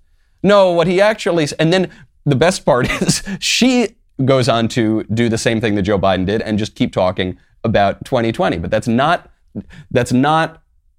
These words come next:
the issue here. So what the Democrats want to be able to do is call into question the results of an election that they are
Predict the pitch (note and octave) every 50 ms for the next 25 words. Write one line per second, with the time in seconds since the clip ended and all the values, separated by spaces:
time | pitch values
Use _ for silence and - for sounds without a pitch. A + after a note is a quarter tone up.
0 | _ _ _ _ _ _ - B2+ C3+ C#3 C3+ D#3+ F#3 - - - F#2 D#2 F#2+ G2+
1 | - - - - - _ _ _ _ _ _ _ - - B2 A#2+ B2 - C#3+ A#2+
2 | D3+ E3+ F#3+ F3 - D#3+ C3+ A#2 - G2+ F#2+ F#2 F#2 A2 C3+ D#3+ E3+ - - -
3 | - C#3 A#2 F#2+ F2+ F2 E2 D#2+ D2+ E2 D#2 - F2+ D2 - B1 G1+ - - -
4 | _ _ _ - F#2 F2+ - - G#2+ G2 G2+ A2 A#2 A#2 A#2 - A#2+ G2+ F#2+ -
5 | - G2+ G2 F#2 F#2 F2+ F2+ F#2+ F#2 F#2 - G2+ G2+ F#2+ F2+ F2 E2 D2+ D#2+ -
6 | - F#2+ F#2 F#2 - - E2+ D#2+ E2 E2